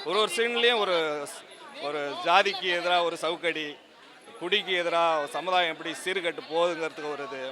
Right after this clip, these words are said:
மதத்தை எப்படி வந்து வச்சு எல்லாம் சுயநலமா இருக்காங்க அப்படிங்கிறது ஒரு நல்லா சூப்பராகவும் சொல்லியிருக்காரு. நான் எதிர்பார்க்கல. ஒரு, ஒரு கமர்ஷியல் ஆஸ்பெக்டும் சில விஷயங்கள் பண்ணியிருக்காங்க. அதை தாண்டி இந்த காலத்துக்கு தேவையான ஒரு படம்.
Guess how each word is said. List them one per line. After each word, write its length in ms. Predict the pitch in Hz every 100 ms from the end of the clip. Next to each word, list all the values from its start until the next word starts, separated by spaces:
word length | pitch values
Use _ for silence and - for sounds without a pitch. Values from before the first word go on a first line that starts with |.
| 135 139
மதத்தை 540 | 160 214 214 208 185
எப்படி 320 | 170 180 180
வந்து 260 | 160 156 160
வச்சு 520 | 156 - 170 156 139 - - - -
எல்லாம் 220 | 151 170
சுயநலமா 460 | 170 185 180 175 165
இருக்காங்க 460 | 156 151 147 143 135
அப்படிங்கிறது 440 | 156 160 147 147
ஒரு 400 | 139 135 127 120
நல்லா 240 | 139 175 208
சூப்பராகவும் 500 | 220 226 233 233 185
சொல்லியிருக்காரு. 360 | 180 180 147
நான் 180 | 139 151
எதிர்பார்க்கல. 600 | 180 196 170 147 151 202 - - - - -
ஒரு, 320 | 127 135 139 139
ஒரு 200 | 139 120 117
கமர்ஷியல் 720 | 147 180 196 - 214 214 202 180
ஆஸ்பெக்டும் 760 | 170 190 214 190 - 220 202 165
சில 200 | 160 165
விஷயங்கள் 560 | 160 185 170 151 147
பண்ணியிருக்காங்க. 500 | 175 170 143 135 160
அதை 140 | 143 135
தாண்டி 520 | 143 175 185 160 104 - - -
இந்த 140 | 135
காலத்துக்கு 380 | 160 185 190 185
தேவையான 420 | 165 190 214 208
ஒரு 160 | 185 135
படம். 200 | 123